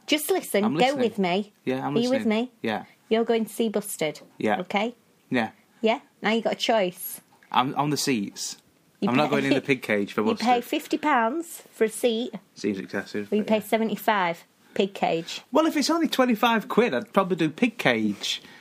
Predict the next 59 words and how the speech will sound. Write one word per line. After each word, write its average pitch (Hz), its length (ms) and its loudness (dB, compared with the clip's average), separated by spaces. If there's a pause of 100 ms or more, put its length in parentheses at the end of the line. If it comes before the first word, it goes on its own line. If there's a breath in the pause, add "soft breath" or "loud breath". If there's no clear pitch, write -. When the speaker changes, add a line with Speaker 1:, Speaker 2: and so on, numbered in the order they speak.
(420 loud breath)
Speaker 1:
It's 247 260 2
not 277 280 2
only 240 200 2
twenty-five. 185 960 -2 (600)
Speaker 2:
No, 220 200 4
Speaker 1:
It's - 80 -6
Speaker 2:
uh, - 60 0
Speaker 1:
twenty-five 254 520 2
pound 226 200 2
more. 233 240 4
Speaker 2:
Yeah, 185 300 0
if 156 140 -4
it's 190 120 0
only 208 140 4
twenty-five 202 480 0
pound 180 200 2
more, 175 200 2
I'd 127 100 -2
probably 131 240 -2
do 123 140 0
pig 131 220 -6
cage. 107 280 2
Speaker 1:
Why 311 420 4
would 381 180 0
you 330 80 0
want 359 280 0
to 381 100 4
be 339 220 2
in 302 120 -4
the 302 80 -4
pig 269 180 0
Speaker 2:
If - 80 2
it 294 100 2
Speaker 1:
cage? - 80 2
Speaker 2:
was - 140 0
like 202 280 0
Speaker 1:
You're 349 120 4
just - 340 0
being 494 240 4
spiteful. 381 720 0
You 311 160 2
do 415 280 2
this 285 180 -4 (120)
for 254 120 0
the 294 80 -2
sake 302 320 -2
of 247 100 2
arguing 277 400 0
Speaker 2:
If 262 80 0
it 240 40 4
was 233 200 2
Speaker 1:
with 180 100 6
Speaker 2:
like 170 220 -2
Speaker 1:
me. 156 60 -8
Speaker 2:
fifty 185 260 0
pound 175 260 2
for 160 140 -2
a 151 60 2
seat 117 480 0